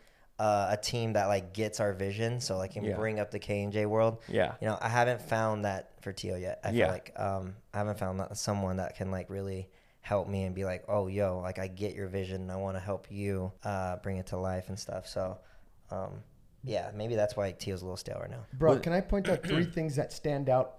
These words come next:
Speaker 3: from the outside that I see from you?
Speaker 1: Yeah.
Speaker 3: One, you're an artist. Two, you're great at building teams.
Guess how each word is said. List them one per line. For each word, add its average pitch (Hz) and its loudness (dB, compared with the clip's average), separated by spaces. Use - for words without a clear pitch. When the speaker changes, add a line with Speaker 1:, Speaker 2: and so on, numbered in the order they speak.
Speaker 3:
from 147 4
the 135 0
outside 151 4
that 131 4
I 113 2
see 139 -4
from 123 -6
you? 151 0
Speaker 1:
Yeah. 104 -4
Speaker 3:
One, 165 4
you're 139 2
an 135 0
artist. 127 6
Two, 185 2
you're 151 2
great 151 2
at 131 2
building 147 4
teams. 160 -4